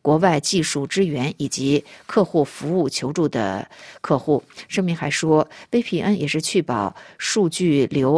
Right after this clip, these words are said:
安全和保密性的关键的一个机制。中共一年一度的全国政协和人大会议将在三月份举行。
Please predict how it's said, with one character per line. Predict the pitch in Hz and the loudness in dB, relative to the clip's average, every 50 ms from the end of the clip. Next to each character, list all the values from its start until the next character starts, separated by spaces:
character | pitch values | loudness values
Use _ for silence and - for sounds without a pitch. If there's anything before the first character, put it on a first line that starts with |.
| - | 2
安 | - 196 208 208 | 2 0 0 0
全 | 208 - - 139 139 | 0 -4 -4 -6 -6
和 | 131 - 131 | -2 -2 -2
保 | 139 - - 113 - | -2 0 -2 -4 -2
密 | - 170 165 | -2 -2 -2
性 | 147 - 156 147 | -2 -2 -4 -4
的 | 120 123 | -6 -6
关 | - - 175 170 180 | 0 0 0 0 2
键 | 175 160 139 | 0 -2 -2
的 | - | -4
一 | - - | -10 -10
个 | - - 123 | -8 -8 -8
机 | - - 127 120 | -6 -6 -6 -6
制。 | - - 127 - - _ _ _ _ _ - - - - - - - - - | -4 -4 -6 -6 -8 _ _ _ _ _ -20 -20 -20 -20 -20 -20 -18 -6 -4
中 | 254 262 | -2 2
共 | 269 240 202 | 2 2 2
一 | 196 220 | 2 2
年 | 202 190 202 214 | 2 2 2 2
一 | 208 208 | 2 0
度 | 202 233 208 | 2 0 2
的 | 156 147 147 | 2 0 -2
全 | - - 131 | -2 -4 -4
国 | 160 185 185 | -2 -2 0
政 | 180 214 185 156 | 0 0 -2 -2
协 | - - 143 135 143 | -2 -2 0 0 0
和 | - - - 127 127 135 139 | 0 -2 -4 0 0 2 2
人 | 135 135 135 139 156 | 2 0 -2 -2 0
大 | 180 196 175 156 139 139 120 | 0 2 2 2 0 -4 -6
会 | 131 - - 185 156 | -4 0 0 0 0
议 | 151 156 | 0 -4
将 | - - 160 151 | -4 -4 -4 -4
在 | 151 160 135 123 | -2 -2 -2 -2
三 | - - 185 185 | -2 -2 -2 0
月 | 170 147 | 0 -2
份 | - - 139 131 | -2 -2 -6 -6
举 | - - - - - - | -4 -6 -6 -6 -6 -6
行。 | - - - - 120 123 147 | -6 -6 -4 -2 -2 -4 -4